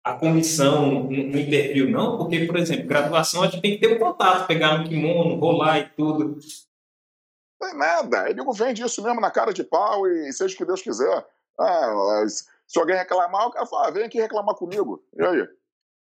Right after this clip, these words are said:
Speaker 2: Mas, ô, sendo,
Speaker 1: <laughs>
Speaker 2: o que que acontece? O que que acontece? No início, todo mundo falou mal, chamou de maluco, xingou. Quando viu o resultado, quando viu que a internet era o caminho,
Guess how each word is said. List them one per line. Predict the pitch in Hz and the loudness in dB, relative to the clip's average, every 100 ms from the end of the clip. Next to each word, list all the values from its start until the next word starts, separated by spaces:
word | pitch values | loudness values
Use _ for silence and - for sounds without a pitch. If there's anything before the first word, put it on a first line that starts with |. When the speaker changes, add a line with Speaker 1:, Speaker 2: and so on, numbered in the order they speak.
| - | -2
Speaker 2:
Mas, | 185 - | 0 2
ô, | 233 | 0
sendo, | - 180 247 160 107 - | 2 2 2 0 -2 -2
Speaker 1:
<laughs> | 160 139 143 | -6 -6 -8
Speaker 2:
o | |
que | - 311 | -2 -2
que | 330 | -2
acontece? | - 196 - 110 95 - 90 | -2 -2 2 0 0 -6 -8
O | - _ _ _ 120 | -12 _ _ _ -4
que | |
que | 120 | -2
acontece? | 120 120 98 80 - - _ _ _ - | 0 0 0 -4 -4 -12 _ _ _ -4
No | 147 | 0
início, | 147 139 160 - - - _ _ _ - | 2 2 0 -2 -4 -6 _ _ _ -2
todo | 147 143 131 | -2 0 -2
mundo | 120 123 113 107 104 _ _ | 0 0 0 -4 -10 _ _
falou | 101 98 101 | 0 2 0
mal, | 95 110 98 90 - _ _ _ _ | 2 2 2 0 -4 _ _ _ _
chamou | - 98 104 | -2 0 -2
de | 98 | -2
maluco, | 92 92 113 104 - | -2 2 0 0 -4
xingou. | - 113 98 90 73 _ _ _ _ | -4 -4 0 0 -2 _ _ _ _
Quando | 147 156 135 | 0 2 0
viu | 101 127 | 0 0
o | |
resultado, | 113 113 101 85 - 95 87 73 69 _ _ _ _ | 2 0 0 -4 0 0 0 -4 -18 _ _ _ _
quando | 117 117 95 | -2 -2 -2
viu | 120 | -2
que | 117 | -2
a | 107 | -4
internet | 104 92 90 104 104 | -2 -2 0 -2 0
era | 98 | -2
o | |
caminho, | 98 87 87 101 104 82 | 0 -4 -2 -4 -4 -6